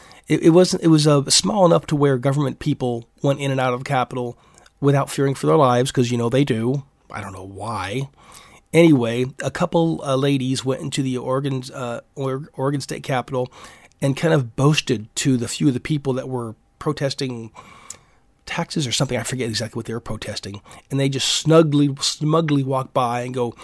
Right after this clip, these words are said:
and they said something like, "Your government," um, it's how they put it, um, "Oh, you, you need your government, people," or "Your government," something about, um, you know, "Your government takes care of you, so you, you need to support them," or something like that.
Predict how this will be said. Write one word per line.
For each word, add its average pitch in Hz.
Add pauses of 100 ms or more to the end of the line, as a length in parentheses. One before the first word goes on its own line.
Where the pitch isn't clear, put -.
(280)
and 135
they 135
said 139
something 139
like, 120 (560)
"Your 147
government," 147
um, 117
it's -
how 135
they 160
put 175
it, 156
um, 117 (480)
"Oh, 117 (560)
you, 147
you 180
need 160
your 151
government, 135
people," 110 (240)
or 127
"Your 131
government," 135 (360)
something 190
about, 143
um, 131 (1120)
you 180
know, 107 (140)
"Your 151
government 139
takes -
care 151
of 139
you, 113
so 135
you, 139
you 143
need 143
to 123
support -
them," 107
or 107
something 143
like 76
that. 65